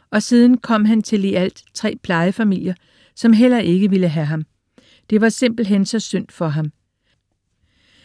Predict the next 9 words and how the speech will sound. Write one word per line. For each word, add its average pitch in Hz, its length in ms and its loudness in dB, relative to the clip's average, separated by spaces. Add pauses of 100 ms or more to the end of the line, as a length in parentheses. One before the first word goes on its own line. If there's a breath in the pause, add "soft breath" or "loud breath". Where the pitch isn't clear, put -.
(140)
Flemming 254 480 2
foreslog, 190 600 -2
at 185 180 -4
vi 220 80 2
tog 196 280 -2
ham 190 120 0
hjem 208 240 -2
på 233 140 -4
besøg. 220 400 -6